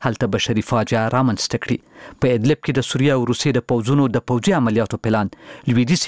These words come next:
هیوادونه او ملګري ملتونه اندېښمن کړي دي. د روسیې د بهرنیو چارو وزیر د دې کتنې په درشل کې ویلي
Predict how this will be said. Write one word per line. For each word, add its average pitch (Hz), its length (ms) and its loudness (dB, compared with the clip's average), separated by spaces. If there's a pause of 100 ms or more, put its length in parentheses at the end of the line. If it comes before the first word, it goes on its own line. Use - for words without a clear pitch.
هیوادونه 143 420 2
او - 100 2
ملګري 113 380 0
ملتونه 123 460 2
اندېښمن 135 580 0
کړي 107 180 2
دي. 104 80 0 (560)
د - 20 4 (120)
روسیې - 240 0
د 101 100 -2
بهرنیو 113 460 2
چارو 110 260 0
وزیر 139 240 0
د 143 160 0
دې 151 160 2
کتنې 135 320 0
په 113 160 -4
درشل 185 320 -2
کې 151 160 0
ویلي 147 240 2